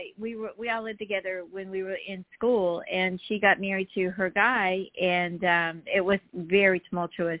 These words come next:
And finally got married. They had four kids together. He had a, a accident, and they were strong Christians. Well, she is, and he, and he is, um,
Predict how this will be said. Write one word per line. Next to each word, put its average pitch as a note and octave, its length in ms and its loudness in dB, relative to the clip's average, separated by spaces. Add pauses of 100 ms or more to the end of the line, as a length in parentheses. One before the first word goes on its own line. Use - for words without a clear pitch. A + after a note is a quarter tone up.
(140)
And F3+ 240 2
finally F#3 260 4
got E3 200 4
married. F#3 360 0
They F3+ 120 2
had E3+ 300 2 (240)
four F#3 140 0
kids A#3+ 240 -2 (100)
together. D#3+ 440 2 (600)
He G#3+ 60 4
had G3+ 140 6
a, F3 240 2
a F3 180 0 (120)
accident, F3 720 -6
and F#3 140 -4
they A3 120 2
were F#3+ 140 -4 (120)
strong F#3 280 2
Christians. G#3+ 560 0 (100)
Well, F3 280 6
she B3 180 6
is, F#3 180 4
and F3+ 140 -2
he, G3+ 220 0 (160)
and F#3 180 2
he G3 240 4
is, F3 220 4 (720)
um, F3 380 4